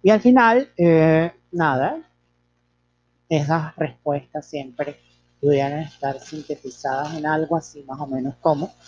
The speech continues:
alguien que cumpla su trabajo. Listo. No, no le pone calificativo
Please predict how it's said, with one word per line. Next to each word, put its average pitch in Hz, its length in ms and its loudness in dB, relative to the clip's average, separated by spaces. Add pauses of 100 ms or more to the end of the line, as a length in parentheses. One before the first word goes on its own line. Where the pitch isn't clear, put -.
(160)
alguien 190 340 0
que 165 140 -8
cumpla 151 420 -12
su - 160 -20
trabajo. - 100 -20 (1900)
Listo. - 380 -6 (260)
No, 156 500 2
no 160 180 0
le 165 140 2
pone 156 320 0
calificativo 143 800 -10